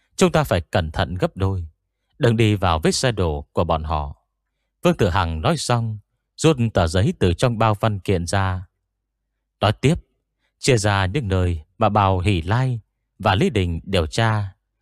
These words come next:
qua thành ba khu vực. Các anh chia làm ba tổ, lần lượt điều tra ba khu vực này. Bất luận phát hiện ra cái gì, cũng không được hành động thiếu suy nghĩ.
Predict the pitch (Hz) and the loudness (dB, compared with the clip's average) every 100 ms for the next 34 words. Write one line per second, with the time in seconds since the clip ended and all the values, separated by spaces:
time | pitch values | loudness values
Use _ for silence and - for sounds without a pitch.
0 | _ - 113 104 95 82 78 - 127 101 | _ 0 0 2 -2 -2 -6 -2 -2 0
1 | 107 78 82 76 _ _ _ _ - 147 | -2 -2 -4 -4 _ _ _ _ -4 -2
2 | - 113 107 101 - 107 87 73 - 120 | 0 0 -2 -2 -2 0 -2 -4 -4 -4
3 | - 92 71 73 _ _ _ - 131 117 | 0 -2 -2 -10 _ _ _ -2 0 2
4 | 117 107 107 117 101 92 - 123 117 131 | 2 0 -4 0 -2 0 0 0 0 -4
5 | - 117 104 104 85 85 85 76 69 80 | -2 -2 0 -2 -2 -4 -4 -6 -8 -14
6 | _ _ _ _ 196 185 104 90 190 135 | _ _ _ _ 0 2 2 0 -2 -2
7 | 101 85 98 101 90 85 78 71 71 _ | -2 -2 -2 -2 -4 -4 -4 -6 -10 _
8 | _ _ - 135 120 123 110 95 85 101 | _ _ 0 2 2 0 -2 -2 -4 -4
9 | 85 85 85 - - 117 165 95 85 85 | -4 -2 -4 -4 -2 -2 0 -4 -2 -4
10 | 135 | -4